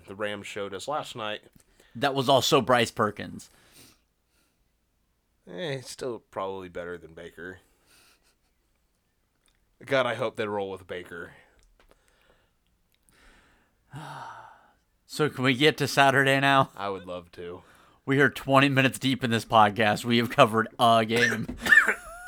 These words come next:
Speaker 1: <coughs> Almost had Peasty coming out my eye.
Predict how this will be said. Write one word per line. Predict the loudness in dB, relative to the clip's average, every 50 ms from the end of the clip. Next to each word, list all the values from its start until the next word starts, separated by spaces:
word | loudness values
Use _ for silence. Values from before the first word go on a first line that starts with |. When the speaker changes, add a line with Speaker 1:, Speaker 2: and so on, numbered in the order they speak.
| 8 8 8
Speaker 1:
<coughs> | 10 8 6 6 4 -2 -10 -18 _ _
Almost | -12 -10 -8 -8 -6 -8 -8 -8 -8
had | -8 -8 -8 -8
Peasty | -12 -16 -16 -16 -16 -16 -18 -18 -14
coming | -14 -14 -12 -12 -14
out | -14 -14 -14
my | -14 -16 -14 -12 -10
eye. | -8 -6 -6 -6 -6 -6 -10 -12